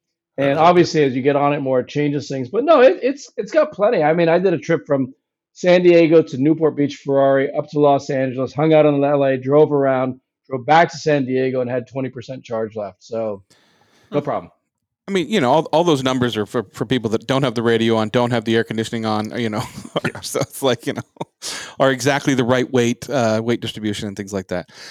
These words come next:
Speaker 3: So you just got the n-, the new S then, right?
Speaker 1: Yeah, uh, a couple, uh, two months ago.
Speaker 3: Nice,
Speaker 2: Sweet.
Speaker 3: very nice. Great cars, great cars. So, um, talk about a little bit how you, you transitioned from motorcycles into cars, uh, and, you know, and then how, in your sort of your progression of your career from,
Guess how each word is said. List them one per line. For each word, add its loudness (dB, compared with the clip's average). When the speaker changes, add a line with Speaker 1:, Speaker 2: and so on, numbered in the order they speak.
Speaker 3:
So -2
you 0
just 0
got 0
the -2
n-, -2
the 0
new 2
S 0
then, -6
right? -4
Speaker 1:
Yeah, 4
uh, -2
a -4
couple, -8
uh, -2
two -8
months -2
ago. -12
Speaker 3:
Nice, -6
Speaker 2:
Sweet. -18
Speaker 3:
very -6
nice. -12
Great -6
cars, -6
great -6
cars. -8
So, 2
um, 0
talk 2
about 2
a 4
little 4
bit 0
how 0
you, -2
you 2
transitioned 0
from -2
motorcycles 0
into -2
cars, 0
uh, 0
and, -6
you -4
know, -4
and -4
then -2
how, -2
in -4
your -2
sort 0
of -2
your -2
progression -2
of -4
your -4
career 0
from, -8